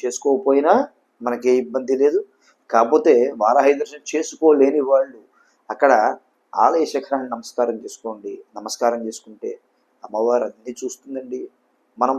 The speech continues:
భ్రమలో బతుకుతూ ఉంటాం, ఆవిడ, మా ఆవిడ దర్శనం చేసుకుంటేనే మనం చూస్తుందేమో, కాదు. కాశీ క్షేత్రంలో అడుగు పెట్టామంటేనే అమ్మవారి దగ్గర మనం హాజరు వేయించుకున్నట్టే. కాలభైరవుడి దగ్గర ఎలా హాజరు వేయించుకుంటామో,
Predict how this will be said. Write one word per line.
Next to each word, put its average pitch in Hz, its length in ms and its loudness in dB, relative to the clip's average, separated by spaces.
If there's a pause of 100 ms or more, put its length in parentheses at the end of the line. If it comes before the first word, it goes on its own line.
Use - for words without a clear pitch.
భ్రమలో 120 340 2
బతుకుతూ 131 280 -2 (100)
ఉంటాం, 127 220 -6 (180)
ఆవిడ, 127 180 2 (420)
మా 120 100 4
ఆవిడ 123 220 6
దర్శనం 135 300 -4
చేసుకుంటేనే 127 540 -2
మనం 127 200 -2
చూస్తుందేమో, 123 440 -8 (120)
కాదు. 104 180 0 (920)
కాశీ 123 320 4 (220)
క్షేత్రంలో 151 600 6
అడుగు 131 280 0
పెట్టామంటేనే 123 800 0 (1300)
అమ్మవారి 120 440 2
దగ్గర 117 240 -4
మనం 143 120 -6 (120)
హాజరు 117 360 0
వేయించుకున్నట్టే. 113 600 -12 (640)
కాలభైరవుడి 123 580 4
దగ్గర 143 240 -6
ఎలా 131 100 2 (100)
హాజరు 127 340 4
వేయించుకుంటామో, 131 640 -4